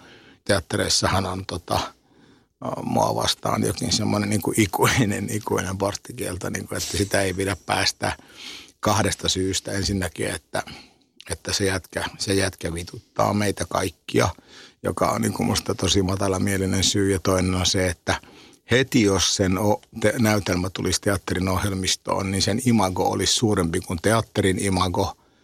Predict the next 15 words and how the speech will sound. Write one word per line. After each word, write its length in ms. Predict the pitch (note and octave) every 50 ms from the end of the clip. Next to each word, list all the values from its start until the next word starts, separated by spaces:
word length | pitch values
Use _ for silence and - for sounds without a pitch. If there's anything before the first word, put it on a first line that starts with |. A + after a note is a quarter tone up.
| _ _ _ _ -
ja 220 | - F2+ F2+ F#2
suurempi 500 | - - G#2+ G#2 G2 F#2 F2 F2 F2 F#2+
kuin 240 | F2+ - - F#2+ F#2
sen 180 | - G2 F#2+ G#2+
esityksen 500 | G2+ G#2+ G#2 F#2+ G2+ - - F#2+ F#2+ G2+
imago 400 | G2+ G2 F#2+ F#2+ F#2 F#2+ G2 G2
ja 140 | G2 G2
muuta. 460 | F#2 G2 G2 G2 G2+ G#2+ - - - - - -
Ja 120 | G#2+ F#2
se 100 | - G#2
antaisi 420 | F#2+ G2 G2+ F#2 - F#2 F2+ G2
kuitenkin 440 | G2 - F2+ F2+ F#2+ F#2+ - - G2
mielettömän 520 | G#2 G#2 G2 F#2+ F2+ F2 - - F#2 F#2 F#2
määrän 340 | F2+ F#2 F2+ F#2 F#2+ G2
lehtijuttuja 800 | G#2+ A#2 F2 D#2 - G#2+ F#2+ G2 G2 - _ - - G2+ F2+ F#2+